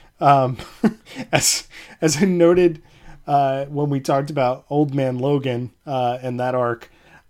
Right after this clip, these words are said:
I, I always get the feeling that, that Mark Millar, um, like, thinks he knows who these characters are, and then he writes them in such a way where you realize he has no idea who these characters are and gives them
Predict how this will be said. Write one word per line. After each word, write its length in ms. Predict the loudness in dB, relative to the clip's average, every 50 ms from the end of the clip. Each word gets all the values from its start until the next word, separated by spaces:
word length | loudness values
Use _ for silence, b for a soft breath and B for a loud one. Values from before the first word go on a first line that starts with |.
| _ -6
I, 160 | -6 -6 -4 -6
I 120 | -6 -6 -6 -2 0
always 280 | 2 2 2 0 0 -2
get 180 | -2 -4 -2
the 80 | -4 -6
feeling 480 | -2 2 4 4 4 4 2 2 0 0
that, 300 | -2 -2 -4 -6 -8 -8
that 220 | -8 -6 -6 -8 -6
Mark 280 | -4 -4 -4 -4 -4
Millar, 480 | -4 -2 0 0 0 0 -2 -4 -8 -10 _ -6
um, 480 | -4 -4 -4 -4 -4 -6 -8 -10 -12 B B B B B B B B B B B _ _ _ _ _ -6
like, 420 | -4 -2 -2 -2 -2 -6 -12 -20 _ _ _ _ _ _ _ _ _ _
thinks 420 | -8 0 2 2 2 2 0 0
he 120 | 0 0
knows 340 | 2 2 2 2 2 0 -2 -2
who 80 | 0
these 220 | 0 0 0 -2 -2
characters 600 | -4 -4 -2 -2 -4 -6 -6 -8 -8 -6 -4 -2
are, 400 | -2 -2 -2 -2 -4 -4 -6 -8 _
and 180 | -2 0 2
then 100 | 2 2
he 160 | 2 2 0 0
writes 380 | 0 0 0 0 -2 -4 -6 -4
them 280 | -4 -4 -4 -4 -6
in 280 | -8 -6 -6 -6 -6 -4
such 260 | -4 -4 -4 0 0
a 60 | 0
way 320 | 2 2 2 2 2 0 0 -2 -4
where 380 | -2 0 0 0 -2 -4 -8 _
you 340 | -6 -2 -2 -2 -2 -2 -6 -10
realize 520 | -4 0 0 2 2 2 0 0 -2 -2 -2
he 180 | -4 -2 0
has 340 | 0 0 0 -2 -4 -4 -8
no 460 | -12 -12 -10 -4 0 4 4 4 4
idea 440 | 4 2 0 0 -2 -4 -4 -4 -4
who 120 | -4 -6 -6
these 220 | -6 -8 -8 -6
characters 520 | -4 -4 -2 -2 -4 -6 -6 -8 -6 -4 -2
are 280 | -2 0 0 -2 -2
and 160 | -4 -6 -6 -8
gives 220 | -8 -10 -8 -8
them 260 | -8 -8 -8 -8 -10